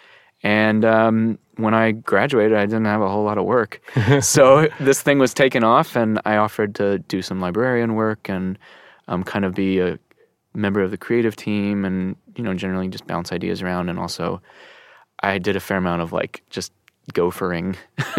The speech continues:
Speaker 2: Gophering.
Speaker 1: bringing boxes of stuff to the gig.
Speaker 2: <laughs>
Speaker 1: Um, but now, now it's transitioned. I mean, I, I'm pretty much just, like, performing with the group, which is feeling good, but it's, you know, in the last several years, we've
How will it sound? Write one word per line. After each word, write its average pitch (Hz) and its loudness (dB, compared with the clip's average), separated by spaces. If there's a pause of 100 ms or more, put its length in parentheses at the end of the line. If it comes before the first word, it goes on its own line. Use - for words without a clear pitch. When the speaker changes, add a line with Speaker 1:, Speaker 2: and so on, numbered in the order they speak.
(120)
Speaker 2:
Gophering. 113 0
Speaker 1:
bringing 123 2
boxes 104 0
of 98 -2
stuff - -4
to - 0
the 104 0
gig. 95 0 (260)
Speaker 2:
<laughs> - -8
Speaker 1:
Um, 98 2 (560)
but 143 4
now, 196 4
now 185 2
it's 180 -2
transitioned. 147 0
I 113 0
mean, 110 2
I, 107 0 (920)
I'm 110 -2
pretty 123 -2
much 110 -2
just, - -6
like, 87 -4 (500)
performing 123 -4 (120)
with 139 -8
the 156 -2
group, 170 -2
which 113 -4
is 104 -8 (500)
feeling 156 4
good, 131 6
but 123 6
it's, - -4
you 113 -6
know, 110 2
in 117 0
the 110 0
last 104 -2
several 101 -4
years, 107 0
we've 90 -8